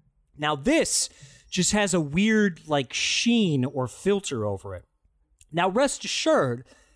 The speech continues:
every time you see C G I, and there's a lot,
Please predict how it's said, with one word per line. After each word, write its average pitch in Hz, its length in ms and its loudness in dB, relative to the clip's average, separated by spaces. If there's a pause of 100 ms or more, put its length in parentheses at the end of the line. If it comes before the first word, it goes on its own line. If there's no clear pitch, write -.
(540)
every 233 280 2
time 208 580 2 (120)
you 170 140 -2
see 196 300 0
C 190 220 -2
G 170 200 0
I, 139 360 2
and 131 160 2
there's 190 160 2
a 254 40 0
lot, 247 360 0